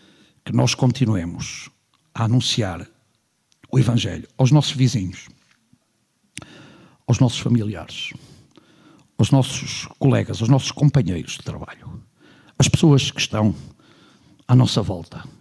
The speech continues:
É a ti, é a mim, é a cada um de nós que Deus quer utilizar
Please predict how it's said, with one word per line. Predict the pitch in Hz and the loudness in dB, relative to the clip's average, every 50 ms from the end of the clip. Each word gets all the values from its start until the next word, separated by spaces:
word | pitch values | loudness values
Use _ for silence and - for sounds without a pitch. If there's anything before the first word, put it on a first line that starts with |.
| _ _ | _ _
É | - 151 160 | 2 2 2
a | |
ti, | 147 - 127 101 82 - - - - - - _ _ _ _ _ _ _ _ | 2 2 0 -2 -2 -4 -6 -12 -16 -18 -20 _ _ _ _ _ _ _ _
é | - 120 123 | 2 4 4
a | |
mim, | 123 117 110 101 90 78 73 76 - _ _ _ _ | 4 4 4 2 0 -4 -6 -12 -18 _ _ _ _
é | - | -6
a | 117 | -2
cada | - 147 127 127 | 0 2 2 4
um | 120 | 2
de | 101 107 | 2 0
nós | 95 85 82 - - - - - - - - - - - - _ _ _ _ _ | -4 -6 -8 -10 -12 -12 -14 -16 -18 -20 -20 -20 -20 -20 -20 _ _ _ _ _
que | - 117 | 2 4
Deus | 123 127 117 - | 6 6 4 4
quer | - - 123 120 | 2 2 4 4
utilizar | 117 117 - 123 123 117 - - - - - - | 4 4 4 2 2 2 2 -2 -6 -8 -10 -14